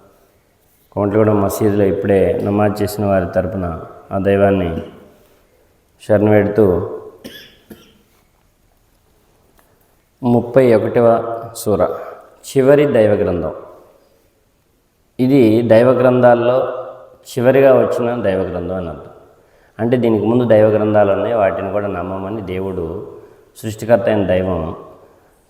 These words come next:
ఖురాన్లోనే ఆజ్ఞ ఇచ్చాడు. అది నమ్మని వాళ్ళకి పనిష్మెంట్ కూడా ఉందని చెప్పి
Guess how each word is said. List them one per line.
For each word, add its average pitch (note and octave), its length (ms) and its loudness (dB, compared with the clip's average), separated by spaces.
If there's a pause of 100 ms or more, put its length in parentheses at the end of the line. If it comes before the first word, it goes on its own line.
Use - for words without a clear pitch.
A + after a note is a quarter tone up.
ఖురాన్లోనే B2 640 4
ఆజ్ఞ G#2 420 -2
ఇచ్చాడు. E2+ 440 -8 (1200)
అది G#2+ 280 -2
నమ్మని A#2+ 420 2
వాళ్ళకి B2 560 2 (760)
పనిష్మెంట్ D3 520 0
కూడా C#3 200 2
ఉందని A#2 260 -2
చెప్పి A2+ 360 -6